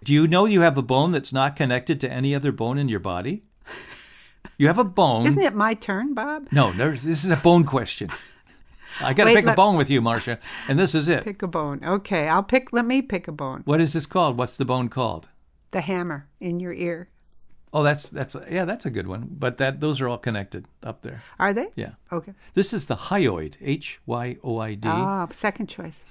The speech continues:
Speaker 1: It sits between the jaw and the voice box, and it's used to keep all the lower mouth muscles in place. And it also helps with swallowing and talking.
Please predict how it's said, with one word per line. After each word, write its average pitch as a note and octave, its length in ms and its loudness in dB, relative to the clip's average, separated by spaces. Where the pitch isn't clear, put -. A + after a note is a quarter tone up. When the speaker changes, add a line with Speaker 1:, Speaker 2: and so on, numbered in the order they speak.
Speaker 1:
It C3+ 200 2
sits - 280 2
between E3 360 0
the C3+ 80 4
jaw C#3+ 320 4
and C3+ 180 0
the A2+ 60 4
voice D#3+ 320 0
box, E2 380 -8
and A2+ 140 -2
it's A2+ 180 -8
used C#3 200 0
to C#3 60 -6
keep C3+ 340 -4
all C3+ 300 0
the B2 160 0
lower C3 280 2
mouth B2 420 0
muscles G2 440 -6
in D#2+ 140 -10
place. - 420 -12
And C#3 120 -2
it C3+ 100 2
also C#3+ 280 -2
helps B2+ 260 -4
with C#3+ 100 -2
swallowing A#2+ 520 0
and B2 100 -4
talking. F3+ 440 -4